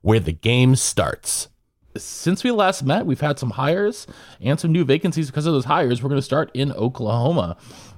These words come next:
where Brent Venables is the new coach,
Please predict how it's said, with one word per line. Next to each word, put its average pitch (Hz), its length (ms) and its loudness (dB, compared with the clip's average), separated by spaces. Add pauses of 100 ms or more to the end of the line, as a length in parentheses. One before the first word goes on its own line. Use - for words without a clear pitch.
where 110 520 2
Brent 135 460 -2
Venables 156 640 0 (100)
is 131 200 2
the 131 100 0
new 117 180 2
coach, - 520 -2